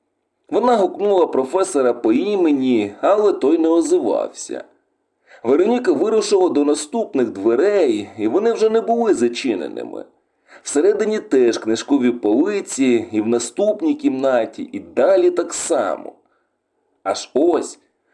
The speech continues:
вона узріла чорні гранітні двері, увійшла і побачила професора. Нарешті.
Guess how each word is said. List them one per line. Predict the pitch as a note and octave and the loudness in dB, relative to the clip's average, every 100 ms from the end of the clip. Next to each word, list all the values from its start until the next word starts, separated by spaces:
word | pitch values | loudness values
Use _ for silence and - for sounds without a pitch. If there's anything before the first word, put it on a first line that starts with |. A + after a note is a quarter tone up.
| - - | -12 -4
вона | D3+ A#3 | 0 2
узріла | A3 F3+ E3 G#3 F#3+ | 0 -2 0 2 2
чорні | - - G3+ G#3 F3+ | 0 -4 0 0 2
гранітні | D3 C3 D3+ F3+ F3 C#3 | 0 0 0 0 0 0
двері, | A2 G2+ E3+ G3 D#3+ B2 G#2 G2+ - - | 0 0 2 4 4 2 0 -2 -8 -6
увійшла | - C#3 A2+ G2+ - D#3 F3+ D#3 | -2 0 0 -2 -2 2 2 0
і | D3+ F3+ | -4 -6
побачила | - A#2 G#2 A#2+ - B2 A#2+ | -2 -2 2 0 0 0 0
професора. | - C#3 C#3 G#2 D#2 - - - G1+ - _ _ _ _ _ _ | 0 -4 -2 -4 -4 -4 -12 -12 -12 -14 _ _ _ _ _ _
Нарешті. | G#2+ B2+ E3 D3+ C2 - - - | 0 2 2 2 0 -4 -14 -18